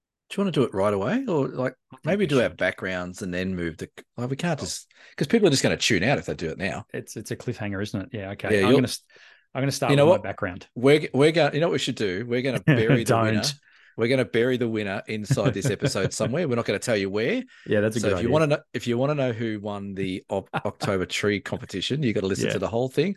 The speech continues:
Speaker 2: Yeah.
Speaker 1: I'm gonna move it off our little notes here, and
Speaker 2: Yeah,
Speaker 1: I'm gonna
Speaker 2: I
Speaker 1: stick
Speaker 2: bet,
Speaker 1: it,
Speaker 2: I
Speaker 1: I'm
Speaker 2: bet
Speaker 1: gonna,
Speaker 2: you the first
Speaker 1: I'm gonna
Speaker 2: person,
Speaker 1: stick it someone.
Speaker 2: the first person that hears it and sees it is gonna put a comment below, "Hey, everyone, scroll through to this point."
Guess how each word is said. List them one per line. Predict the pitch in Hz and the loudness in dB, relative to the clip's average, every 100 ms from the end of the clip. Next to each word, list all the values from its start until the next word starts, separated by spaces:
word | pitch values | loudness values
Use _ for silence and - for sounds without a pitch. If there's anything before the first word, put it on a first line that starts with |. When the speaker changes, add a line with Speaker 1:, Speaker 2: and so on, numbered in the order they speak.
| - | -6
Speaker 2:
Yeah. | 123 - | -6 2
Speaker 1:
I'm | 131 | 4
gonna | 135 | 4
move | 123 123 | 4 4
it | 117 | 2
off | 117 | 2
our | 107 | 0
little | 107 98 | 0 -2
notes | 101 120 - | -4 -6 -8
here, | 95 95 | -6 -6
and | 196 _ _ - | -8 _ _ -2
Speaker 2:
Yeah, | 127 104 | 0 2
Speaker 1:
I'm | |
gonna | 101 | 2
Speaker 2:
I | 151 | 2
Speaker 1:
stick | 165 180 | 4 4
Speaker 2:
bet, | 165 | 4
Speaker 1:
it, | |
Speaker 2:
I | |
Speaker 1:
I'm | 190 214 | 4 6
Speaker 2:
bet | 170 | 6
Speaker 1:
gonna, | 156 | 4
Speaker 2:
you | 143 127 131 196 - | 2 4 2 -2 -8
the | 135 127 | -8 -8
first | - 151 180 | 0 2 2
Speaker 1:
I'm | 196 | 2
gonna | 170 | 2
Speaker 2:
person, | 170 - | 2 2
Speaker 1:
stick | 175 | 0
it | 151 | 0
someone. | 143 92 92 95 _ - | 0 -2 -2 -6 _ -10
Speaker 2:
the | 151 | -2
first | 151 165 - | 0 0 2
person | 196 190 175 | 0 0 -2
that | 156 139 | -4 -4
hears | 131 139 143 | -4 -2 -2
it | 139 - | -4 -6
and | 131 | -6
sees | - 127 113 | -2 -2 -2
it | 110 | -4
is | 123 | -6
gonna | 107 117 | -6 -6
put | 110 117 | -2 -4
a | |
comment | - 143 143 131 | -2 0 0 -2
below, | 117 117 110 113 | -2 0 0 -2
"Hey, | 147 151 143 139 | -2 0 -2 -2
everyone, | 123 117 120 | -6 -6 -6
scroll | 127 - 135 139 | -8 -4 -2 -2
through | 135 135 127 | -2 -4 -2
to | 127 | -4
this | 104 110 139 | -6 -6 -8
point." | - - 127 208 214 - | -8 -8 -4 -2 -2 -4